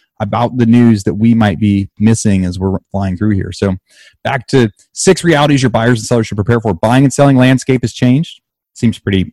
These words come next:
obvious right now. The transaction will likely be socially distanced. We're, we'll come back to that, but I think that's an interesting comment. The,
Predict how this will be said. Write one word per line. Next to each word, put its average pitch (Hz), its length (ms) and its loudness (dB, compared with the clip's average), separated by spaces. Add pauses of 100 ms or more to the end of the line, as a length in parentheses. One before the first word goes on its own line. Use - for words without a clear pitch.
(120)
obvious 87 460 -6
right 90 140 -2
now. 95 220 0 (420)
The 113 80 -10
transaction 156 680 0
will 120 160 2
likely 175 420 2
be 180 400 0
socially 143 580 0
distanced. 120 680 -4
We're, 120 160 -2 (100)
we'll 123 100 -2
come 139 180 2
back 120 200 2
to 113 60 -4
that, 113 180 2
but 110 80 0
I 113 40 4
think 117 120 2
that's 113 180 -2
an 104 80 -4
interesting 101 440 -4
comment. 101 380 -4 (600)
The, 110 380 2